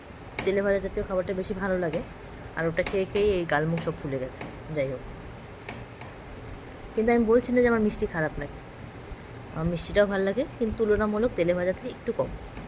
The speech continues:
কিন্তু কিছু কিছু মানুষের মাথার পোকা আছে মনে হয়,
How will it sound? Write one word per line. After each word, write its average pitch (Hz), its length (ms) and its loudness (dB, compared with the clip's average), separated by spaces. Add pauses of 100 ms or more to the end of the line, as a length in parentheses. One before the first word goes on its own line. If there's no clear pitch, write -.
(1900)
কিন্তু 247 240 2
কিছু 240 220 0
কিছু 254 180 4
মানুষের 226 320 2
মাথার 208 260 -2
পোকা 208 320 0
আছে 170 200 0
মনে 143 180 -2
হয়, 135 160 -6